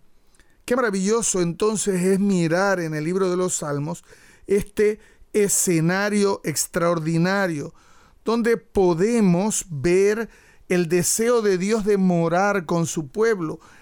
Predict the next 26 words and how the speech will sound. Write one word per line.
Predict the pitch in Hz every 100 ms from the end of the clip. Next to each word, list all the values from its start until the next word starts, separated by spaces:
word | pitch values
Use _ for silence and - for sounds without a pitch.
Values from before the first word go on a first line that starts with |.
| -
de | - 160 196
habitar | 185 165 170 151 - 226 214 170
con | 156 151
su | - 156
pueblo, | - 170 185 170
de | 165
ser | - 208 220 - - - - -
bendición | 156 220 202 185 165 160 - 247 254 185 151
para | - 156 151 135
cada | 190 190 175
uno | 170 180 185 - - - -
de | 165 160
sus | - 175 -
hijos. | 277 240 165 143
Así | 170 160 - 202
que | 175 220 233 - - - -
estamos | 165 190 190 208 208 -
muy | - 175 226 269
contentos | - 190 175 190 240 214 214
de | 185
estudiar | 180 - 165 170 208 196 170 - - - -
el | 170 160
libro | 208 202 196
de | 208
los | 202 -
Salmos | 202 196 202 214 208